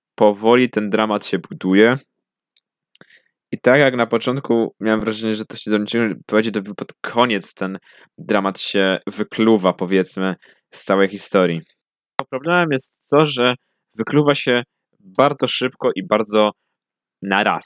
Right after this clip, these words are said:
W zasadzie jedno wydarzenie komplikuje całą resztę i jedno wydarzenie,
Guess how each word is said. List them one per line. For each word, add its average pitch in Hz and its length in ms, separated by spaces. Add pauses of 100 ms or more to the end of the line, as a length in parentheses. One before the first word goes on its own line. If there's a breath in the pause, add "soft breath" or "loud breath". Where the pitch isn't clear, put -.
(100)
W - 40
zasadzie 117 400
jedno 127 280
wydarzenie 113 720 (420)
komplikuje 113 640
całą 110 320
resztę 107 460
i 101 140 (540)
jedno 131 280
wydarzenie, 120 680